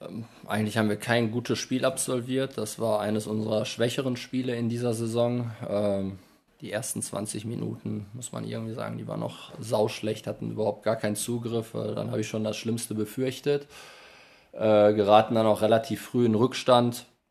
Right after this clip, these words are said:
durch eine, nach einer Ecke. Aber irgendwie haben wir uns dann wirklich nach zwanzig Minuten so ins Spiel reingefunden, waren dann griffiger, hatten bessere Abstände und, äh, ja, haben dann nochmal, äh, zum Glück vor der Halbzeit nochmal den Ausgleich erzielt.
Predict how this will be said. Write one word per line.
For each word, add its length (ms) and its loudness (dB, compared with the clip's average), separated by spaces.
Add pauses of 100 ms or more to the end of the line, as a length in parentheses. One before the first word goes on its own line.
(160)
durch 400 0
eine, 380 2
nach 420 -2
einer 160 2
Ecke. 440 4 (1080)
Aber 240 0
irgendwie 320 2
haben 100 2
wir 80 2
uns 160 -2
dann 140 -2
wirklich 240 -2
nach 160 -4
zwanzig 420 -2
Minuten 480 0
so 80 0
ins 140 -2
Spiel 240 0
reingefunden, 720 0
waren 120 0
dann 160 2
griffiger, 680 2 (420)
hatten 280 -2
bessere 360 2
Abstände 800 4
und, 640 -4
äh, 380 -4
ja, 100 -8
haben 140 -2
dann 240 -4
nochmal, 560 -2 (760)
äh, 200 -2
zum 260 -2
Glück 180 4
vor 160 4
der 140 6
Halbzeit 340 2
nochmal 260 0
den 140 0
Ausgleich 540 2
erzielt. 680 2